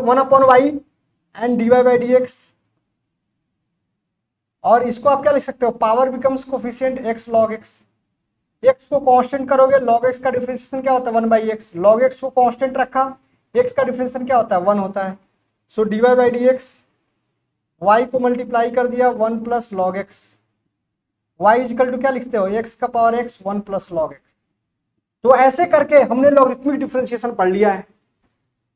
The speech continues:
आ रहा है समझ में? Just quick revision है, हमारा कुछ भी extra नहीं है, just quick revision।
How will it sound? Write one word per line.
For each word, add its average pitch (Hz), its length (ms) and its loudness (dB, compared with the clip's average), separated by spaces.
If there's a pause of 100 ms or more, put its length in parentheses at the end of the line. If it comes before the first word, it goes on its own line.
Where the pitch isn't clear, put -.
(260)
आ 240 40 6
रहा 311 140 2
है 311 60 -2
समझ 254 140 -2
में? 170 220 -4 (220)
Just 311 260 4
quick 359 220 0
revision 302 360 4
है, 247 260 4
हमारा 247 320 2
कुछ 262 220 -8
भी 294 180 2
extra 269 300 -4
नहीं 254 180 4
है, 208 120 0
just 254 260 0
quick 277 200 -6
revision। 226 420 0